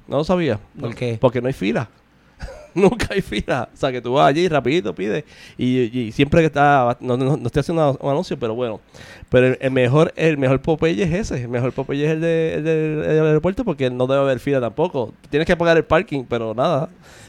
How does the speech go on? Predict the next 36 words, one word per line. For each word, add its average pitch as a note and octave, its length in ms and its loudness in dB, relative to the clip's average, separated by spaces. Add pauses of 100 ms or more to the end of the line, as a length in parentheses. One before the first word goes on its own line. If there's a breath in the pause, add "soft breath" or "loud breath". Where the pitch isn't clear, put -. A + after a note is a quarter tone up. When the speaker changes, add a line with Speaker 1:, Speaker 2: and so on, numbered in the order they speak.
(160 loud breath)
Speaker 1:
Este - 200 -8
Speaker 2:
Pero C3+ 160 0
habla D#3 160 0
claro, B2 260 2
¿tú B2+ 80 0
estás D3 140 6
recibiendo D#3 400 4
dinero D3 340 4
por C3+ 160 2
esos C3+ 260 2
anuncios? B2+ 220 0
Speaker 1:
No, A2 240 6
ni, A#2+ 160 -2
ni A#2 140 -2
de G#2+ 100 0
Popeye. G#2+ 240 -6
De C3+ 140 2
hecho, F3 260 2
este, B2+ 140 0
eso C#3+ 400 2
que D#3 100 -6
te C#3+ 300 -2
que - 20 -20
quería B2+ 300 -2
decir C#3+ 340 -2
de, A#2 240 2
de A2+ 200 4
todos C#3 260 8
los D#3+ 80 6
beneficios C#3 480 4
que C#3 80 2
recibimos A#2 420 0
Speaker 3:
Fíjate, B2+ 180 2
Speaker 1:
del A#2 140 0
Speaker 3:
de G#2 60 -6
Speaker 1:
anzuelo. B2 480 4